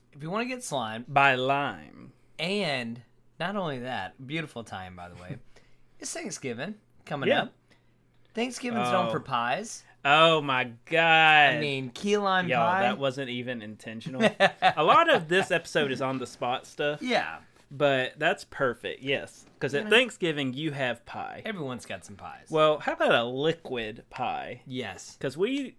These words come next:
Speaker 2: took some Smirnoff Whip vodka and mixed it with Simply Limeade.
Speaker 1: Mm-hmm.
Speaker 2: For those of you who like key lime pie, it tastes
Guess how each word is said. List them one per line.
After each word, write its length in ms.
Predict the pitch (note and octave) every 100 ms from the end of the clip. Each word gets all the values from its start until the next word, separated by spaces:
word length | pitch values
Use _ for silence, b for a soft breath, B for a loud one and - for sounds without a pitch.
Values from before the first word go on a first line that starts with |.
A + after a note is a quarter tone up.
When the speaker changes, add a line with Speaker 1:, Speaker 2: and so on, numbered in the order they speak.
| _
Speaker 2:
took 420 | - G3 C#3+ - -
some 260 | - A#2
Smirnoff 680 | A#2 - D#3 E3 F3+ F3 E3
Whip 320 | A#2 C3 -
vodka 500 | C3 A#2+ G#2 - D#2 - _ _ _ _ _ _ _ _
and 180 | C3+ B2+
mixed 340 | E3 - -
it 140 | F#2+ -
with 160 | A2+ A2+
Simply 420 | - C#3 C3+ C3+
Limeade. 580 | A2+ G2+ - - - -
Speaker 1:
Mm-hmm. 640 | G#2+ G#2+ A2 A2+ B2 A#2+ A#2+ A2+ _ _ - _ _
Speaker 2:
For 160 | - C#3
those 220 | F#3 C#4+
of 40 | A#3
you 80 | D3+
who 80 |
like 240 | D3 B2 -
key 180 | - C3
lime 220 | G2+ F#2+
pie, 300 | G#2 - - _ _ _ _ _ _ _ _ _ _ _
it 160 | B2+ A#2+
tastes 520 | - A2 - - -